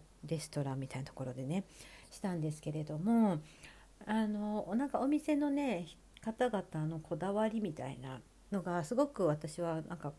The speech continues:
居心地が良くて、そのお料理の種類とか、えー、盛り付けとか、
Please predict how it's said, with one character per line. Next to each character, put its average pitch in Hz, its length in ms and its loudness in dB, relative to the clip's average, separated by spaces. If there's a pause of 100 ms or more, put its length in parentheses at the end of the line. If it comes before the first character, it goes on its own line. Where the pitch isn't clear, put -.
居 180 120 -6
心 175 280 0
地 165 140 -6
が 165 100 0
良 202 120 2
く - 140 -12
て、 220 420 4 (960)
そ - 80 -6
の 165 100 -4
お 190 100 0
料 220 200 4
理 185 120 0
の 165 160 -2
種 185 160 -6
類 175 160 0
と 165 160 -6
か、 220 400 2 (340)
え 190 100 -2
ー、 - 20 -2
盛 175 180 -2
り 175 120 -6
付 - 260 -4
け 185 60 -10
と 180 100 -6
か、 247 400 2